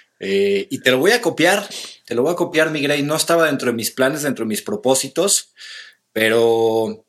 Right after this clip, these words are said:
te voy a hacer segunda en esa, hermano. Y las estrategias que vayas encontrando, compártemelas, compártelas aquí, ¿no? Esa es, esa es un poquito la idea de, de, este episodio, ¿no? Que les contemos un poquito qué traemos en mente, Grey y yo, qué queremos hacer este año que viene, compartírselos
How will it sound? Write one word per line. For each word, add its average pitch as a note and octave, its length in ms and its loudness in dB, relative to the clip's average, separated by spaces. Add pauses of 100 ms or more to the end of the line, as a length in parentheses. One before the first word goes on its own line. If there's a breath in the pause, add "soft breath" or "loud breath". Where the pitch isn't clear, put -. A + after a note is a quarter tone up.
te A2+ 80 -2
voy C3 140 4
a D3+ 40 4
hacer F3 160 0
segunda D3 400 0
en B2+ 120 2
esa, B2+ 200 -2
hermano. F#2+ 320 -6
Y F2+ 40 -8
las F#2 180 -2
estrategias C3 520 -2
que - 80 -2
vayas C3+ 200 2
encontrando, B2 880 -2
compártemelas, C#3+ 880 0
compártelas B2 800 0
aquí, B2+ 540 -4
¿no? A2+ 180 -2
Esa C#3 140 -2
es, - 180 0
esa D3 120 -4
es - 60 -2
un F3 100 -2
poquito D#3 300 -2
la B2 120 2
idea B2+ 260 2
de, A#2 380 -2
de, G#2 680 -2 (320)
este D3 260 2
episodio, A2 600 0
¿no? B2 180 -2
Que A2+ 100 -6
les G#2 140 -2
contemos C3+ 420 -2
un D3 100 -8
poquito C3 400 -4
qué C3+ 120 0
traemos C3 360 -2
en A2 120 -4
mente, A#2 260 -4
Grey A2 200 -4
y G#2 140 -4
yo, A#2 300 -2 (600 loud breath)
qué C#3+ 140 2
queremos C#3 600 2
hacer C#3+ 380 0
este C#3+ 200 -2
año B2 200 0
que G#2+ 120 -4
viene, A2+ 280 -2
compartírselos C3 1040 -2